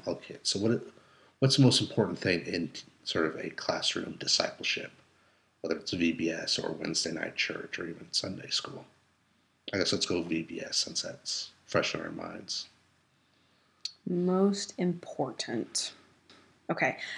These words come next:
Speaker 2: Assuming you have all those things already that I
Speaker 1: Right.
Speaker 2: said that
Speaker 1: Mm-hmm.
Speaker 2: you need to make a good V B S, the, the next thing that I would say the most important in that classroom is for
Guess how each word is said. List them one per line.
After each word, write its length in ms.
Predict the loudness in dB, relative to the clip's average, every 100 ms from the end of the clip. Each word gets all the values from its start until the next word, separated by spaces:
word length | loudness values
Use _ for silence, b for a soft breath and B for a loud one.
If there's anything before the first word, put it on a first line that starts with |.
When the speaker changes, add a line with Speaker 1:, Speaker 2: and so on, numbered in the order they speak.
| B
Speaker 2:
Assuming 520 | 10 12 12 12 12
you 100 | 12
have 300 | 12 10 10
all 160 | 10 10
those 240 | 8 6
things 300 | 4 4 6
already 500 | 6 6 4 2 -2 2
that 120 | 4
I 40 |
Speaker 1:
Right. 100 | 6
Speaker 2:
said 220 | 6 6 6
that 80 |
Speaker 1:
Mm-hmm. 80 | 6
Speaker 2:
you 140 | 6 6
need 480 | 6 6 6 2 -4 -18 _ 0
to 120 | 2
make 320 | 4 4 4
a 60 | 2
good 300 | 4 4 4
V 140 | 2
B 180 | 2 2
S, 400 | 2 2 2 0 B B B B 8
the, 280 | 10 10 6
the 160 | 8 10
next 400 | 12 12 10 8
thing 200 | 8 8
that 100 | 8
I 100 | 8
would 140 | 6
say 140 | 4 4
the 100 | 8
most 340 | 8 8 6
important 480 | 6 6 6 4 4
in 200 | 4 6 6
that 220 | 4 0
classroom 720 | -2 0 0 2 2 0 -2 B B B B
is 320 | 8 8 8
for 760 | 4 6 6 8 8 8 6